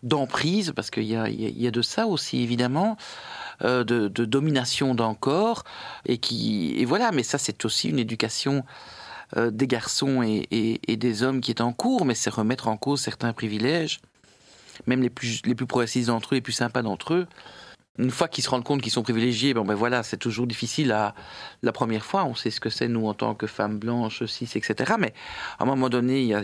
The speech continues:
il faut passer le cap. Mais en même temps, c'est, c'est aussi une déconstruction, euh, qui, qui n'est pas si simple que ça. Donc voilà, je crois qu'il y a encore, euh, du boulot, hein.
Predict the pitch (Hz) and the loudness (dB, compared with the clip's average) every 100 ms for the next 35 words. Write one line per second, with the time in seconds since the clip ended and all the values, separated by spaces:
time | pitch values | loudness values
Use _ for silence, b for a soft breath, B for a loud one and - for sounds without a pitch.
0 | - - - 95 - 120 - 214 - - | -4 -10 -6 -2 0 0 2 0 0 -10
1 | B B B B 107 113 110 135 185 180 | B B B B 0 2 2 2 4 4
2 | - - 113 113 110 B B B B - | 0 2 2 2 0 B B B B 2
3 | 131 - 233 202 - 120 - 113 - - | 2 4 4 2 2 -2 -2 -4 -4 -2
4 | 107 - _ _ - 113 110 104 104 101 | -2 -4 _ _ -4 -2 0 -2 -4 -6
5 | - 165 - 127 123 120 - 120 - - | -10 -10 -4 0 2 0 0 -2 -2 0
6 | 135 - 135 131 127 120 - 107 - 131 | 0 2 2 2 0 -4 -2 -4 0 -2
7 | 127 B B B B B B 120 123 131 | -2 B B B B B B 0 2 0
8 | 110 - 117 104 101 104 104 98 104 110 | 0 -4 -6 -4 -4 -4 -4 -8 -6 -6
9 | 101 95 | -6 -10